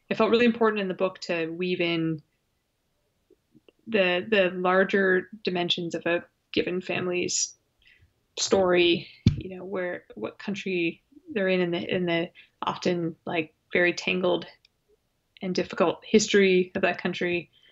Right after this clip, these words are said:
Um, yeah, where, where sort of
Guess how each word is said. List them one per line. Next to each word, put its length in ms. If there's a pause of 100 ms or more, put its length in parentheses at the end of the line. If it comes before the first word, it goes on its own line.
(200)
Um, 520 (1600)
yeah, 240
where, 300
where 140
sort 200
of 180